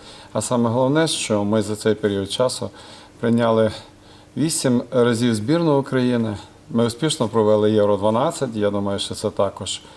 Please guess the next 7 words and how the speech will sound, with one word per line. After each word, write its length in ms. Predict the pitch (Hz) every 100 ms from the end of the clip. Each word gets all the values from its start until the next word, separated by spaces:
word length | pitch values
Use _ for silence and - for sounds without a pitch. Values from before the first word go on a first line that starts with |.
| - -
є 140 | 104
один 540 | 101 98 98 101 104
з 240 | 101 - -
вагомих 560 | 107 104 113 104 - - - - - -
внесків 480 | 104 120 127 - 110
Федерації 520 | 113 110 110 104 107
футболу. 560 | 101 110 98 131 160